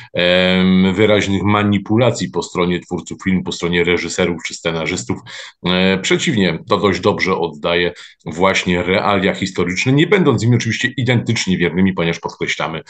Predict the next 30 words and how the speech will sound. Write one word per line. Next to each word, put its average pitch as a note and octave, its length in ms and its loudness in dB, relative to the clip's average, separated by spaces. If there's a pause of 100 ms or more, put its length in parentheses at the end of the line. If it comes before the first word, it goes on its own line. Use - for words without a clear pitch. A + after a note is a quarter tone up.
(300)
że F#2 180 -2
to E2 140 -4
nie D#2 200 -8
jest D#2 340 -8 (100)
film - 280 -16 (320)
dokumentalny. - 840 -6 (360)
Postać, E3 360 4
na G2+ 100 4
którą F2+ 200 0
zwróciłem F2+ 380 0
uwagę G2 260 2
i F#2 40 4
mam F2+ 160 2
nadzieję, F2 280 0
że E2 60 -6
za E2 100 -4
chwilę F#2+ 200 0
odniesie F#2 360 0
się F#2 120 -2
do E2+ 120 -2
niej E2+ 140 -2
Adam E2 320 -4
Śmiech, B2+ 340 -2
to F#2+ 120 2
jest F#2 240 2
postać F2+ 400 -2
Żubryda. F2+ 560 0
To D#2+ 180 -4
taka E2 400 -2
postać, F2+ 720 -2